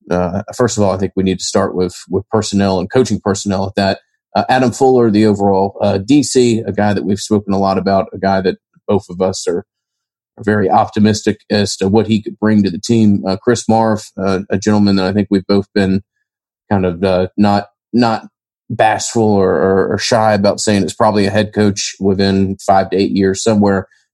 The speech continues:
Uh, Papuchis, a defensive line coach, uh, defensive ends, uh, in particular, and then Marcus Woodson in the back. So, uh, uh, new names here. I think legitimate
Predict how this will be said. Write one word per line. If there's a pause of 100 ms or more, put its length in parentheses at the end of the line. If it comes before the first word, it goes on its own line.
(100)
Uh,
Papuchis,
a
defensive
line
coach, (480)
uh,
defensive
ends,
uh,
in
particular,
and
then
Marcus
Woodson
in
the
back.
So, (400)
uh,
uh,
new
names
here. (300)
I
think
legitimate